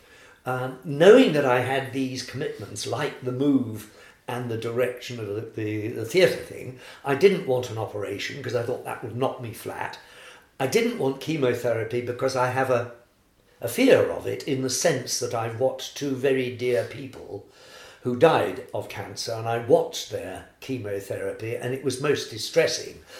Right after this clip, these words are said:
So I didn't want that. So I elected for radiotherapy, and the consultant said to me he thought that was very sensible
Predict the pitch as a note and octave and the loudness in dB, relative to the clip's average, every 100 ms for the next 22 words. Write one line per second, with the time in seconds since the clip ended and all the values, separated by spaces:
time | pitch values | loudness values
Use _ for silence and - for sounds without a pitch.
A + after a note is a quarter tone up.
0 | - - - C#3+ E3 D#3 C#3 C3+ C3 C#3+ | -12 -6 -2 4 4 4 -2 -4 -2 -2
1 | G#2+ - - - - - A#2+ C#3 B2+ B2 | -4 -10 -12 -10 -4 0 0 0 2 4
2 | G3 - - A#2+ - G2 A#2+ C3 A2+ G#2+ | 2 0 -6 -6 -8 -2 2 4 2 -2
3 | G2+ A2+ A2 G#2+ A#2 A2+ - - _ - | -2 -6 -6 -6 -6 -8 -14 -20 _ -20
4 | - - B2+ - C3 - - - - B2 | -12 -8 -8 -6 -2 2 2 0 -6 -8
5 | - E3 - G#2+ A#2 A2 B2+ C#3+ C#3+ B2+ | -2 0 0 -4 -8 -8 -4 -2 -2 -2
6 | - C3 - F#3+ F#3 C3 F3+ E3 - - | -4 -4 0 2 2 2 2 2 -2 -4
7 | G#2 C3 - | -4 -6 -8